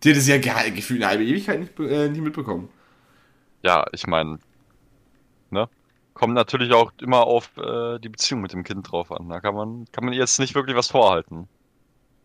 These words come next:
Speaker 2: Ja, ja, ja.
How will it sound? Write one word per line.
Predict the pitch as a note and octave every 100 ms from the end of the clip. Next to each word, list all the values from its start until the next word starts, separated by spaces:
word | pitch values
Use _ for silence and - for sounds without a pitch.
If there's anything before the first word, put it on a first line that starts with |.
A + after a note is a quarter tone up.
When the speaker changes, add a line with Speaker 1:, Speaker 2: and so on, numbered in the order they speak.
| _ _ _ _ _ _ _ _ - - - - - - - _ _ _ _ _ _ _ - - - - - - - - - - - - -
Speaker 2:
Ja, | D#2+ C2
ja, | E2+ A2
ja. | A#2+ D#2+